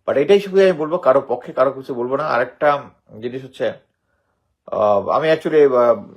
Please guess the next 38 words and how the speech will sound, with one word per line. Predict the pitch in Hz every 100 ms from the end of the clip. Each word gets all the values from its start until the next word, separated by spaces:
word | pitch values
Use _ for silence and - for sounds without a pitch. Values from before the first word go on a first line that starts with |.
| - 117 110 107
শাহেদ | - 120 127
আলম | 131 127
আর | 127 120
ইয়ার | 117 120 107
দুইটাই | 117 127
দিলাম। | 110 113
একটা | 113 131
আমার | 131 139
কাছে | 139 131
জিনিসটা | 127 123 135 143
খুব | 139
ভালো | 120 104
লাগলো। | 92 - - _
শাহেদ | - 139 147
আলম | 170
বলার | 180 - 170
চেষ্টা | - -
করছে | 170 147
হানি | - 135 170
ট্র্যাপড। | 165 _ 139 - _ _ _ _ _ _ _ _ -
Actually, | - 185 185
হানি | 131 175
ট্র্যাপ | 190 208 180
হচ্ছে | 185 -
কাউকে | 185 131 143 160
হানি | 127 143
ট্র্যাপ | - 156 -
করে | 156
তাকে | 156 110 127 139 - _ _ _ _
কন্ট্রোলে | 160 170 190 214 214
নিয়ে, | 180 135 175 - _
আমি | 135 160
জানি | 151 160
না | 131 98 _ _ _
কে | - 160 156 147
ইলিয়াসকে | 131 143 151 - _ 143 139 117
হানি | 117 131
ট্র্যাপ | 135 _ 131